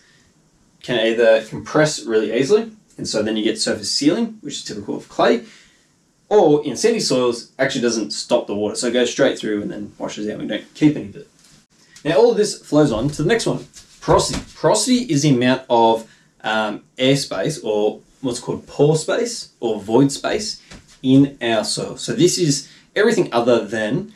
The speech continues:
the mineral component of our soil, which is the, uh, soil particle component, uh, and our soil organic matter component. So this is basically all the empty space if we took all the water out. So you can see here we have a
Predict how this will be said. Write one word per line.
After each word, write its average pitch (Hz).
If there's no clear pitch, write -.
the -
mineral 156
component 135
of 120
our 117
soil, 160
which 120
is 104
the, 104
uh, -
soil 120
particle 139
component, 170
uh, 113
and 113
our 120
soil 120
organic 113
matter 101
component. 101
So 120
this 147
is 127
basically 151
all 160
the 139
empty 135
space -
if -
we 123
took 110
all 104
the 98
water 101
out. -
So 165
you 165
can 180
see 180
here 151
we 135
have 135
a 123